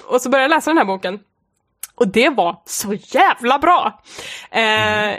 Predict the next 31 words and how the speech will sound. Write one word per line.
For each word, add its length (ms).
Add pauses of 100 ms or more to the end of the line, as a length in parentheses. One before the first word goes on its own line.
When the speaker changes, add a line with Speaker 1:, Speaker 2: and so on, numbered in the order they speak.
Speaker 1:
jag 680
har 100
sett 160
den 100
här 60
titeln 260
förut. 260
All 260
Systems 440
Red 280
heter 280
den. 160
Den 140
är 40
skriven 300
av 120
en 60
författare 360
som 120
heter 100
Martha 400
Wells 420
och 160
är 100
en 220
del 380
av 460
en, 420
en 500
serie. 420
Eh, 60